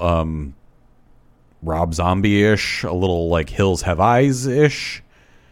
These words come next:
um, with, like, a little Texas Chainsaw Massacre thrown in there, um, with, <laughs> with this, this inspiration,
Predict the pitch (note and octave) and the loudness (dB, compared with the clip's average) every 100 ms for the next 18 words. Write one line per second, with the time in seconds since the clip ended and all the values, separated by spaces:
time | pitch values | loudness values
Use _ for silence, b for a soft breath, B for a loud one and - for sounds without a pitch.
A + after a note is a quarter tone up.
0 | b b b _ G#2 G2 F#2+ F#2 F2 F2 | b b b _ 4 6 6 6 4 0
1 | F2 E2+ F2+ G2 G#2+ G#2+ G2+ F2+ G2 F2+ | -4 -6 -4 2 6 6 4 0 -4 -2
2 | F#2 G2+ F2+ - G#2+ F#2+ - B2 C3 C#3 | -2 -2 -2 -2 -2 -6 -2 -2 0 2
3 | B2+ C3 C3 C#3+ C#3 D3+ C#3+ - C#3 C#3 | 2 2 0 0 0 0 2 2 2 2
4 | C#3+ C#3+ D3 C#3+ C#3 b b b b - | 2 2 2 0 -4 b b b b -2
5 | G#2+ G2+ G2 F#2 F2+ F2 E2+ E2+ - G2 | 2 6 6 4 2 -2 -6 -8 -6 0
6 | G2+ G2 F2+ E2 - B B B B B | 4 4 2 -2 -8 B B B B B
7 | B B - - - G2 A#2 F#2 F#2+ F2+ | B B -20 -20 -10 -6 -4 -2 -4 -4
8 | - - F#2+ G2 F2+ - E2 D#2+ D#2 - | -6 -4 -4 -2 -4 -4 -6 -4 -6 -8
9 | D2 | -10